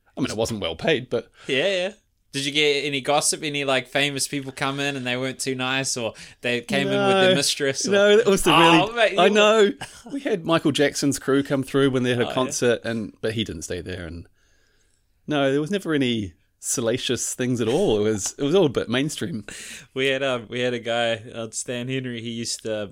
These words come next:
Speaker 2: manage, like, a large, um, hotel chain, and the <laughs> stories. It got
Speaker 1: Yeah,
Speaker 2: weird.
Speaker 1: I get. I was only there for three, three or so years,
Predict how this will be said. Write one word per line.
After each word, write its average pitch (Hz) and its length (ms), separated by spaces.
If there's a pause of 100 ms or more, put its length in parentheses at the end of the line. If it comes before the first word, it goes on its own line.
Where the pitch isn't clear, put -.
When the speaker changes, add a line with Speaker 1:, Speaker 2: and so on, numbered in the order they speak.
Speaker 2:
manage, 110 600
like, 104 220
a 107 60
large, 101 540 (440)
um, 95 500
hotel 113 400
chain, 131 320
and 101 180
the 92 60
<laughs> - 120 (280)
stories. - 560 (800)
It 98 140
got - 100
Speaker 1:
Yeah, 160 160
Speaker 2:
weird. 92 60
Speaker 1:
I 82 100
get. 92 280
I 151 100
was 131 120
only 104 160
there 90 220
for 87 360
three, 95 600
three 95 220
or - 40
so 98 140
years, 95 520